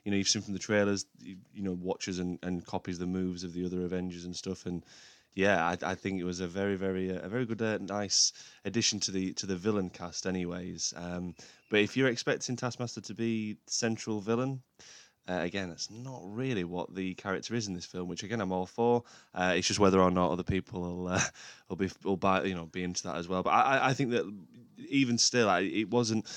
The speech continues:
it's one of those things that with Taskmaster not being, uh, like, the villain, if that makes sense, um, you know, is part of that whole thing. I don't know, I was just like, it ju-, it just didn't take anything away from it for me anyways. Like, I was like, "Oh, this is fine."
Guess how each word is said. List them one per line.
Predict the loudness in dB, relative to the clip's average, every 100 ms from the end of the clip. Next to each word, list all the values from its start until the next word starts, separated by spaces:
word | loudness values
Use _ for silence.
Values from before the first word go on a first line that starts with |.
| -8
it's | 0
one | 4
of | 4
those | 4
things | 4 2 2
that | -2
with | -2
Taskmaster | -4 -6 -4 -6 -6
not | -6 -4 -4 -4
being, | -2 -2 -2 -4 -8
uh, | -8 -8 -6
like, | -4 -4 -6
the | -8 -2 -2
villain, | 0 -2 -2 -4
if | -6
that | -8
makes | -6 -4 -4
sense, | -4 -6 -6 -6 -8 -20 -12 -2
um, | 2 2 0 -4 -8 -8
you | -4
know, | -2
is | -4 _
part | -2 2 2
of | 0 -2
that | -4 -4
whole | -8 -10 -6 -6
thing. | -8 -6 -6 -6 -12 -18 -6
I | -2
don't | 0
know, | 0
I | 0
was | 0
just | -2 -2
like, | -6 -10
it |
ju-, | -6 -4
it |
just | -4 -4
didn't | -4 -2
take | -2 -2
anything | -2 -2
away | -2 -2
from | -4
it | -8
for | -6
me | -4
anyways. | -2 -2 -2 -4
Like, | -8 -8
I | -6
was | -4 -6
like, | -10 -12
"Oh, | -8
this | -6 -4
is | -4
fine." | -4 -2 -4